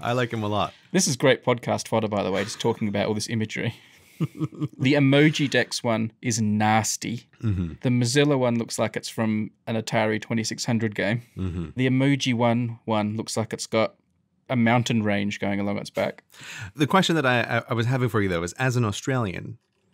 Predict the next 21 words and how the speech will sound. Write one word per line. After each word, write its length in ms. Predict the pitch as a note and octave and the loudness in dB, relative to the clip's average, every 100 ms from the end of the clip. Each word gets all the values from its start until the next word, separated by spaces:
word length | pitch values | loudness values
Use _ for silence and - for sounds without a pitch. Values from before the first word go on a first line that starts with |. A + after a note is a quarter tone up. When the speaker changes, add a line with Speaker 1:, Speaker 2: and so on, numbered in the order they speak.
| _ _ | _ _
Speaker 2:
Hmm. 200 | A#2+ G#2 G#2+ - _ - | 0 0 -2 -12 _ 0
Speaker 1:
how 180 | C3+ C#3 | 2 4
would 220 | C#3 A#2+ | 4 4
you 100 | A#2+ | 0
feel 380 | - A#2+ A2+ G#2+ | 2 2 2 2
about 360 | G2+ F#2+ F#2+ - _ _ _ | 2 0 0 -8 _ _ _
using 680 | A2 A2 A2 G#2 G2 F2+ - | 0 2 2 2 0 -4 -4
this 200 | G#2 F#2+ | -4 -2
emoji 560 | F#2 F2 E2 D#2+ D#2 - | -2 -4 -4 -6 -8 -8
to 120 | F#2 | -4
represent 760 | F#2+ F#2+ F#2+ F2 E2 D2+ - - _ _ _ _ _ | -2 -2 -4 -4 -6 -8 -12 -16 _ _ _ _ _
the 80 | G#2 | -6
creature 400 | - F#2+ F2+ E2+ | -2 -4 -2 -4
in 160 | - E2 | -4 -6
your 80 | D#2+ | -6
native 240 | D#2 - | -8 -10
homeland? 440 | D2 B1+ - - - _ _ _ _ - | -10 -10 -12 -14 -20 _ _ _ _ -2
Does 120 | A2+ | 2
that 180 | B2+ A2+ | 4 4
Google 300 | B2 C3 B2 | 2 4 2
one, 300 | B2 B2 | 2 0